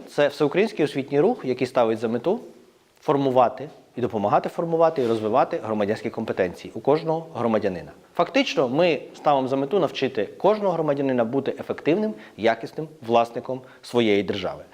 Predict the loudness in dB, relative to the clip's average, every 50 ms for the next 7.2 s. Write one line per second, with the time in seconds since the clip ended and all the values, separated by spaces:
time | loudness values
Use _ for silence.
0 | -18 -18 -12 -2 0 2 2 2 0 0 2 2 2 2 2 -2 -8 -16 -20 -20
1 | -20 _ _ _ _ _ _ _ 0 2 2 2 0 0 2 2 2 2 -2 -2
2 | 2 2 4 4 2 -2 -8 -2 2 4 4 4 2 -2 -12 -10 -10 -10 -10 -4
3 | -2 2 4 4 4 2 0 -4 -2 -2 -2 -2 -4 -10 -16 -20 -20 -20 -20 -20
4 | -20 -20 -12 -6 -2 2 4 4 4 4 2 -2 -8 -10 -4 -2 0 2 2 2
5 | 2 2 0 2 0 -2 -2 -2 -4 -4 -2 -2 -2 -2 -4 -6 -8 -12 -20 -20
6 | -18 -8 0 0 2 2 2 0 2 -2 -2 -2 -2 -4 -4 -2 0 0 2 2
7 | 2 0 0 -2